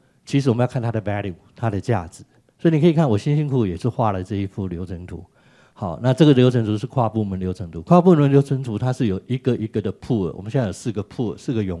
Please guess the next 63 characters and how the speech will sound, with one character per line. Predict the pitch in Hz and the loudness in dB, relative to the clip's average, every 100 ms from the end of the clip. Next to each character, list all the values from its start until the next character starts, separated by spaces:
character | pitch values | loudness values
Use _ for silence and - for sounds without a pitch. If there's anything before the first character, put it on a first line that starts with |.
| 80 | -4
道。 | 113 92 - _ _ _ _ | -2 -2 -8 _ _ _ _
好， | _ 98 | _ -4
所 | 131 | -2
以 | |
在 | 117 120 | 0 0
专 | - 120 | 0 0
有 | |
名 | 95 101 | -2 -6
词 | 98 | -6
上 | 107 98 | -6 -6
称 | 110 | -8
之 | 101 | -4
为 | 95 92 | -4 -4
甬 | 82 - | -6 -10
道。 | 104 85 - - - - | -8 -8 -10 -20 -20 2
那 | 196 | 4
每 | 156 175 | 8 10
一 | |
个 | 185 | 10
甬 | 143 113 | 10 8
道 | 104 139 | 6 8
上 | 123 139 120 | 8 4 4
面 | 123 120 | 2 2
呢， | 107 104 107 - _ _ _ _ _ _ _ _ | 2 -2 -4 -10 _ _ _ _ _ _ _ _
前 | - 113 | -2 2
面 | 135 123 | 2 4
这 | |
个 | 120 | 4
地 | 117 110 | 4 2
方 | 107 107 - | 0 -4 -2
就 | 123 | -2
我 | - | 0
们 | 95 | -6
称 | - 113 | -6 -6
之 | 107 117 | -2 0
为 | 101 87 85 - - | 0 -2 -8 -16 -8
它 | 107 | -2
就 | 113 | -2
是 | 101 101 | 0 -2
function | 117 107 104 117 107 | -2 -2 -4 -4 -4
name， | 113 104 87 _ _ _ | -4 -4 -6 _ _ _
功 | - 117 117 | -2 -2 -2
能 | 90 | -6
名 | 90 87 | -10 -14
称， | 92 98 90 _ _ | -12 -14 -14 _ _
啊， | - | -16
它 | 95 | -12
就 | 95 | -8
是 | 98 | -8
function | 95 92 - 101 95 | -6 -10 -10 -10 -8
name | 90 85 | -10 -12
了。 | - _ _ _ _ _ | -18 _ _ _ _ _
好， | 107 85 - _ | -8 -8 -10 _
那 | 175 170 - | 0 0 -6
我 | - 131 | 0 2
现 | 196 | 4
在 | 185 | 4
点 | 185 101 101 _ | 2 -2 -4 _
第 | 151 139 | 6 6
一 | |
个 | 123 | 4
图 | 113 98 | -2 -4
形， | 104 82 | -6 -10